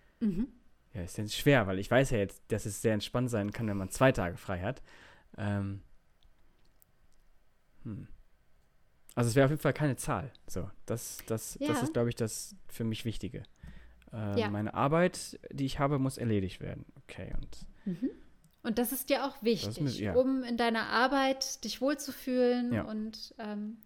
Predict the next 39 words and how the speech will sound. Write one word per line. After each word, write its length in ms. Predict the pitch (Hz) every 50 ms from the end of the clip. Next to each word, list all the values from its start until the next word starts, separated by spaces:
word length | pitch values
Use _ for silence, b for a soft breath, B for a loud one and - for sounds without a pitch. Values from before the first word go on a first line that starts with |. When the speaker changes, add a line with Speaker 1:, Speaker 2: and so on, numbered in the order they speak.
| - _ -
Speaker 2:
Genau. 240 | - - - 85 90 - - _ _ _
Speaker 1:
ja, 140 | - 180 110
Speaker 2:
Aber 300 | 98 101 98 95 98 -
Speaker 1:
damit 260 | - 214 226 220 - -
auch 140 | 226 226
im 120 | 247 233 226
Reinen 380 | 214 220 214 220 214 202 196
zu 220 | 190 - - 202 175
sein. 400 | - - 160 160 - 214 202 - - - _ _ _
Speaker 2:
aber 220 | 120 110 107 107
die 140 | 101 117 -
Art 160 | 92 104 110 110
und 120 | 107 101
Weise, 420 | 104 101 104 101 98 104 95 92 95
wie, 340 | 101 101 120 160 220 294 - - - _
also, 240 | - 113 101 98 92
ne, 280 | - 120 165 - - - -
äh, 320 | - - - - - - - - -
da, 240 | 117 110 107 196 170
Speaker 1:
Mhm. 160 | 208 269 - - - -
Speaker 2:
da 120 | - 104
kommt 260 | - - - 120 113 123
ja 80 | 113
auch 180 | - 107 104 -
dann 400 | - 110 104 107 107 107 104 104
der 180 | - 104 98
Rattenschwanz 500 | 107 - - 117 - - 120 113 107 -
hinter, 440 | - 120 110 - 120 107 104 - -
ähm, 180 | 101 101 104 -
am 160 | - 107 104
Stück 420 | - - - 202 - - - - - - - _ -
oder 580 | - 107 104 95 95 92 90 90 90 101 110 - _ _ _ _ _ -
Speaker 1:
Mhm. 220 | 226 180 156 165 -
Speaker 2:
aufgesplittet 800 | 143 - - 160 - - - 151 143 - 151 139 - - 214 214
Speaker 1:
Genau. 100 | 202 -
Speaker 2:
oder 240 | - 101 98 101 98
so 340 | 95 107 107 110 110 110 -
oder, 420 | - 98 92 95 95 95 98 95 95
ähm, 180 | 92 95 92